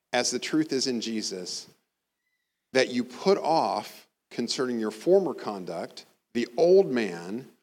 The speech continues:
which grows corrupt according to the deceitful lust."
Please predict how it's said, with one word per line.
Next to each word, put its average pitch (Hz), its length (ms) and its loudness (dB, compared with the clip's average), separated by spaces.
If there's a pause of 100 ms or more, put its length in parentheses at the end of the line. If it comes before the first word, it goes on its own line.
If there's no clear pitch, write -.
(180)
which 117 400 -2
grows 156 640 4
corrupt 160 720 0
according 135 460 -2
to - 120 -6
the 117 140 -2
deceitful 120 580 -6
lust." 107 480 -6